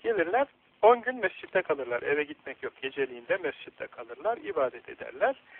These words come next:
Buna, e, Ramazan'ın son on gününde efendim böyle itikaf etmeye Peygamber Efendimiz de riayet etmiş. Peygamber Efendimizin sünnetidir.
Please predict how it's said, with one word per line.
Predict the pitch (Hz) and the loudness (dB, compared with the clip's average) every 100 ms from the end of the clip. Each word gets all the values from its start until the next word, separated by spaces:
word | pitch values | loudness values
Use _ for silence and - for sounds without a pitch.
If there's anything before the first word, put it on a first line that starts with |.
| - - | -20 -10
Buna, | 175 220 262 - - - - | 2 2 2 -6 -20 -20 -10
e, | - 143 | -2 2
Ramazan'ın | 160 170 151 160 156 | 4 4 4 2 0
son | 147 170 160 | 0 0 0
on | - 147 | -2 -6
gününde | 135 131 131 131 233 262 - - - _ | -8 -10 -12 2 2 2 -2 -20 -20 _
efendim | - - 143 139 131 123 147 | -6 -4 -4 -4 -10 -4 4
böyle | 151 139 | 4 4
itikaf | 147 147 139 156 147 - | -2 -8 -2 2 2 0
etmeye | 135 - 208 240 | -8 -4 -2 2
Peygamber | 190 170 165 156 131 | 2 4 2 2 -2
Efendimiz | 127 123 120 117 113 | -2 -8 -10 -10 -8
de | - _ _ - - | -10 _ _ -16 -2
riayet | 131 131 135 131 | 4 6 4 0
etmiş. | 123 - 226 233 - _ 139 | -6 -6 -6 -6 -8 _ -6
Peygamber | 135 139 139 | -2 -2 -2
Efendimizin | 131 127 117 117 113 | -4 -8 -12 -14 -16
sünnetidir. | 110 - 127 120 113 196 | -16 -16 -14 -14 -8 -6